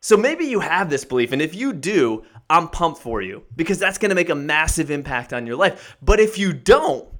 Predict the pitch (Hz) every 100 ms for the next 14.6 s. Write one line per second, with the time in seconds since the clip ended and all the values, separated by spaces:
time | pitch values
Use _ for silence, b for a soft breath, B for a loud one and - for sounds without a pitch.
0 | b b b 175 320 330 240 262 226 214
1 | 196 135 135 214 220 143 113 107 - b
2 | b - 160 165 170 151 117 180 180 208
3 | 196 156 165 147 131 127 143 123 - b
4 | b b 123 - 127 120 120 _ - 151
5 | 160 143 135 127 120 107 104 92 - _
6 | _ _ B B 269 294 320 269 233 233
7 | 220 196 - 165 151 180 170 156 135 156
8 | 220 220 - 214 208 180 - 180 170 151
9 | 151 147 156 147 B B 143 165 202 196
10 | 160 - 175 180 180 180 123 123 127 147
11 | 147 143 135 139 131 135 127 127 180 175
12 | 139 123 123 170 180 214 220 B B B
13 | 160 147 147 127 - 175 165 165 190 185
14 | 170 151 131 139 131 -